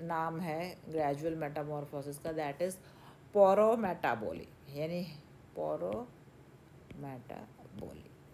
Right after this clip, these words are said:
राइट। Now if we see the disease, uh, vector and their disease, जो ह्यूमन लाउज है, अ, हेड लाउज है,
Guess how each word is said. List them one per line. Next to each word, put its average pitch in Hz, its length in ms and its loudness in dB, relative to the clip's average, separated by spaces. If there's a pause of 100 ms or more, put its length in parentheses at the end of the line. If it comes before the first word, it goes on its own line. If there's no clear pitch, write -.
(1300)
राइट। 233 240 0 (520)
Now 226 320 4 (280)
if 196 200 -8
we 233 140 6
see 240 300 0
the 233 200 8
disease, 202 400 4
uh, 165 560 4
vector 170 320 2
and 190 180 0
their 190 200 2
disease, 180 360 2 (480)
जो 208 260 8 (760)
ह्यूमन 262 460 4
लाउज 208 420 8
है, 175 280 4
अ, 160 380 4 (580)
हेड 208 240 2
लाउज 190 420 8
है, 180 360 0